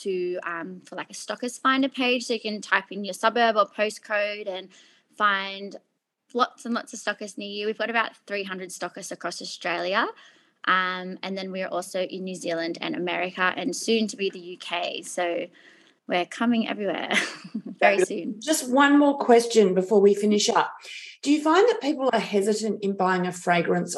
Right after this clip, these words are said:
Speaker 2: online when they haven't been able to smell and test?
Speaker 1: At the start, yes. Um, but now we were, we, at,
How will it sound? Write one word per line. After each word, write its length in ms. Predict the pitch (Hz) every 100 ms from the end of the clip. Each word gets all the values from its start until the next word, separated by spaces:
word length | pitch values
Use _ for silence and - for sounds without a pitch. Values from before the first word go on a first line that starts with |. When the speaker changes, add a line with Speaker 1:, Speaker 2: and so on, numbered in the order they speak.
| -
Speaker 2:
online 880 | 170 165 165 160 156 147 160 254 285
when 160 | 196
they 100 | 185
haven't 320 | 185 165 175 -
been 220 | 170 165
able 280 | 151 156 151
to 520 | - 165 156 151 156 - _
smell 680 | - - 185 170 160 143
and 180 | 131 143
test? 800 | - 156 127 - - - - - _ _ _ _ - _ _ _ _ _ 311
Speaker 1:
At 120 | 320
the 100 | 480
start, 580 | - - 233 202 220 -
yes. 720 | 208 208 185 233 381 - - -
Um, 560 | - 226 226 233 233 220
but 220 | - 240
now 720 | 233 226 226 247 277 269 240 -
we 180 | 202 247
were, 160 | 240 -
we, 560 | - 240 233 233 226 -
at, 140 | -